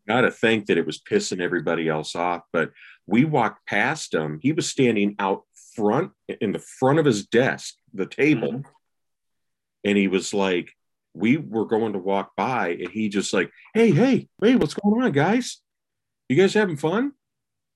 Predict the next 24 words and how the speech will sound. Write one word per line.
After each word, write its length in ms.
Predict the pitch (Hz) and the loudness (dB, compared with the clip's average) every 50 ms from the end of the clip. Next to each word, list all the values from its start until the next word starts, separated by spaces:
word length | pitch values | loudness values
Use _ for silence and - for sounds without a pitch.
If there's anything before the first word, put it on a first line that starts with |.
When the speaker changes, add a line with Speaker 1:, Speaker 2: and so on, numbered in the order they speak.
| _ _ - | _ _ -6
Speaker 1:
And 80 | 101 | -4
we're 100 | 107 113 | -4 -4
just 220 | 107 117 110 - 120 | -4 -4 -6 -2 0
like, 320 | 104 98 92 87 82 _ _ _ _ _ _ _ _ _ _ _ _ _ _ _ _ _ _ _ _ _ _ _ _ | 2 2 2 0 -2 _ _ _ _ _ _ _ _ _ _ _ _ _ _ _ _ _ _ _ _ _ _ _ _
"Yeah, 300 | 143 170 220 185 - - _ _ _ _ _ _ _ - | 2 2 2 2 0 -4 _ _ _ _ _ _ _ -6
uh, 460 | 107 104 101 98 98 98 95 92 92 90 _ _ | -2 -2 0 0 0 0 -2 -2 -4 -6 _ _
cool." 320 | 156 185 180 110 76 - _ | -4 -2 -2 -4 -6 -8 _
You 160 | 98 92 87 | -4 -4 -2
know, 260 | 85 85 85 101 123 - | -2 -2 -2 -4 -4 -4
he 140 | 98 117 147 | -2 -2 -2
was 160 | 165 135 - | -2 0 -2
like 120 | 139 131 | -2 0
Speaker 2:
Mm-hmm. 300 | - 117 110 113 110 107 | 2 0 0 0 -2 -4
Speaker 1:
a 40 | 110 | -2
really 320 | 117 120 120 117 - - _ _ _ _ _ _ _ _ _ - | -2 0 -2 -2 -4 -10 _ _ _ _ _ _ _ _ _ -4
nice 320 | 98 101 104 104 101 - | -2 0 0 0 -2 -2
guy. 480 | - 104 92 107 113 82 71 76 76 - - | -2 0 0 0 0 -2 -2 -4 -8 -8 -8
And, 580 | 90 87 85 82 82 82 82 80 80 80 80 _ _ _ _ _ _ _ _ | -6 -4 -4 -2 -2 -4 -4 -4 -6 -8 -10 _ _ _ _ _ _ _ _
but 100 | - 214 | 2 4
Speaker 2:
Well, 80 | - 160 | 6 6
Speaker 1:
yeah. 60 | 240 | 6
Speaker 2:
he's 140 | 277 277 - | 6 6 4
a 60 | 294 | 2
guy, 520 | 208 156 190 175 175 180 180 170 160 151 | 2 2 2 4 4 4 4 2 0 -2